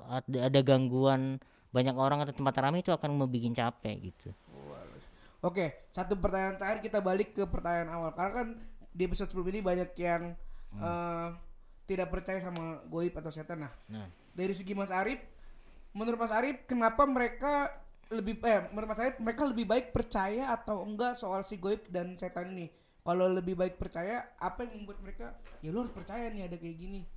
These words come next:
Speaker 1: Kalau, kalau emang nggak percaya sama sekali, mending jangan sampai percaya.
Speaker 2: <laughs>
Speaker 1: Gitu,
Speaker 2: Kenapa?
Speaker 1: ja-, jangan ada, ad-, jangan nanggung gitu.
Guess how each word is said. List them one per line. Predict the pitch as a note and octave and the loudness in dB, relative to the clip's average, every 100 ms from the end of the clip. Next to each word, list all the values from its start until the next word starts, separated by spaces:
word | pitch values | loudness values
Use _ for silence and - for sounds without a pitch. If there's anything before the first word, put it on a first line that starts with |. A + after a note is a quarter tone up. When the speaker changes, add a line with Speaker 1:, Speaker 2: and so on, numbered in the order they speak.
| - - - - - - - - - - - - - | -14 -16 -16 -16 -18 -18 -18 -18 -18 -18 -18 -16 2
Speaker 1:
Kalau, | E3 E3+ F3+ F3+ F#3 F#3+ - - - - - - _ - - _ - D#3+ - | 8 10 10 8 8 6 2 -10 -18 -20 -20 -20 _ -20 -20 _ -6 -6 -6
kalau | - F3+ F#3+ | 4 8 8
emang | F#3+ F#3+ | 8 8
nggak | F3 D3 | 8 8
percaya | F3 F#3 | 8 8
sama | - F3 E3+ | 8 6 6
sekali, | - F3 A#3 | 10 10 10
mending | G#3+ E3+ E3 G3+ G3+ G#3 - C#3+ | 8 8 8 8 6 2 -2 10
jangan | D#3+ F3+ | 12 12
sampai | F3+ E3+ D3+ | 10 6 4
percaya. | D3+ C3 A#2 F#2+ - _ _ G#3 | 4 2 2 -4 -10 _ _ -4
Speaker 2:
<laughs> | - - - - A#3 G3+ - - - - - - | -4 -4 -10 -8 -6 -6 -8 -16 -18 -20 -20 -10
Speaker 1:
Gitu, | D#3+ | -2
Speaker 2:
Kenapa? | A3 A3+ G#3+ | 10 10 12
Speaker 1:
ja-, | G3 | 10
jangan | F#3 A3 A3+ | 10 12 12
ada, | F#3+ F3+ F3+ F3+ F3+ | 12 12 12 12 6
ad-, | E3+ - F3 G#3 G3 | 2 -2 0 0 4
jangan | G3 G#3 A#3 | 10 12 12
nanggung | C#4 A3 F#3 | 12 12 8
gitu. | D#3+ A#2 | 6 2